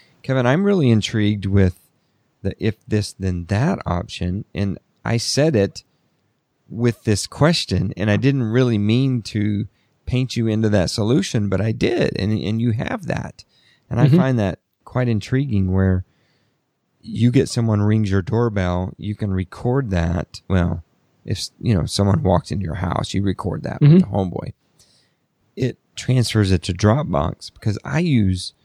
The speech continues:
Speaker 1: uh, a nas on Dropbox. Anytime a file lands into my Dropbox folder, that nas gets it and
Speaker 2: Yep.
Speaker 1: pulls it down. It's in my home at that point. So I, I find that really interesting.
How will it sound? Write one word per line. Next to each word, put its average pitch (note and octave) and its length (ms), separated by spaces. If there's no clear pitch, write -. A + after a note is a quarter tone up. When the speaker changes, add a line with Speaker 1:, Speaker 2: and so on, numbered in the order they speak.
Speaker 1:
uh, F2+ 300
a F#2+ 120
nas A2+ 640
on F2 200
Dropbox. - 680
Anytime A2+ 520
a F2 80
file G2 520
lands A2 320
into G2+ 180
my F#2 160
Dropbox E2+ 500
folder, G#2+ 360
that G2 220
nas G2+ 380
gets G#2+ 240
it - 140
and - 80
Speaker 2:
Yep. F3 100
Speaker 1:
pulls A2 220
it G#2+ 100
down. E2+ 460
It's - 160
in G#2+ 180
my G2 160
home E2+ 320
at - 100
that - 180
point. - 320
So G#2 300
I, A#2+ 200
I A2 100
find G2+ 280
that F2 140
really D#2 280
interesting. - 500